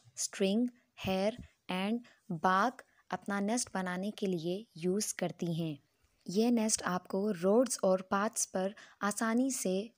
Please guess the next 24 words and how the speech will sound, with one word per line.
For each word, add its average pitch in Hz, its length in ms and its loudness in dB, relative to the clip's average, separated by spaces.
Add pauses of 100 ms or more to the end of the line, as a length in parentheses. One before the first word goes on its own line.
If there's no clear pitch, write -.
(180)
नज़र 185 380 0
आ 180 180 4
जाएगा। 160 480 -4 (380)
अपनी 220 280 2
नोटबुक 202 540 2
में 214 200 2
हर 226 260 4
वो 226 220 2
जगह 185 480 0 (100)
और 202 160 2
हर 208 260 0
वो 202 180 2
ट्री 202 440 0 (420)
लिखें 196 440 -2 (360)
जिसमें 196 540 0
आपने 185 540 0 (360)
नेस्ट 226 300 0
को 185 220 0
स्पॉट 185 540 0
किया 170 240 -2
हो, 151 240 -6 (320)
उसकी 190 360 0 (120)
पिक्चर 214 380 0
बनाएं। 233 400 0